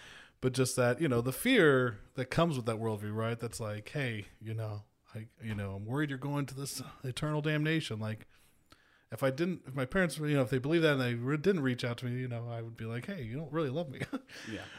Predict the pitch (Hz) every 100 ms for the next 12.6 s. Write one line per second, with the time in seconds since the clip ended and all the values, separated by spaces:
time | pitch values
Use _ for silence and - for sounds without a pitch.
0 | - - 160 139 139 156 185 160 160 139
1 | 135 131 139 131 120 131 127 - 131 120
2 | 143 127 120 117 110 107 107 104 - -
3 | _ - - _ _ _ _ _ _ _
4 | _ - 135 143 131 123 120 120 117 127
5 | 120 117 113 110 127 120 113 - 110 110
6 | 107 - 131 117 110 113 110 107 104 110
7 | 113 110 107 - 110 101 104 - 107 107
8 | 107 - 117 110 110 104 - 113 113 101
9 | 110 107 - _ - 135 104 110 110 104
10 | 110 113 131 131 113 117 107 120 117 -
11 | - 131 147 - 110 - 127 117 - 120
12 | 120 - 120 117 123 127